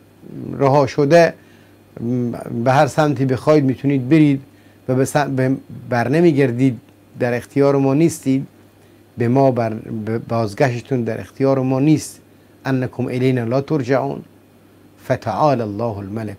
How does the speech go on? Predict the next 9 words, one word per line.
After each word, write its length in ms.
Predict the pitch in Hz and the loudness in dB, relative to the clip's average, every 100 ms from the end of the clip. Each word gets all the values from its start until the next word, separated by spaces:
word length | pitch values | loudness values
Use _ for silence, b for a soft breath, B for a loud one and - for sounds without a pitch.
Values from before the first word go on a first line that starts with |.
| - | -16
الحق. 300 | 90 - - _ - _ _ _ _ _ _ _ _ _ _ _ _ _ | -18 -18 -20 _ -20 _ _ _ _ _ _ _ _ _ _ _ _ _
الله 240 | 117 117 107 | -4 -2 -4
متعال 560 | 101 - - 113 110 - _ _ _ _ _ _ _ _ _ _ _ _ - _ _ _ - 101 | -8 -12 -8 -8 -8 -12 _ _ _ _ _ _ _ _ _ _ _ _ -20 _ _ _ -14 -4
والا 440 | 110 113 113 110 | -2 -2 -2 -4
مقام 520 | 107 110 - 160 170 | -6 -12 0 4 4
هست، 380 | 101 95 - - - _ _ _ _ _ _ 113 | 2 -6 -18 -20 -20 _ _ _ _ _ _ -4
ملک 400 | 117 110 - 113 | -2 -4 -6 -10
حقی 640 | 90 - 123 - - 101 | -8 -4 -4 -6 -12 -12
که 240 | - 98 | -10 -12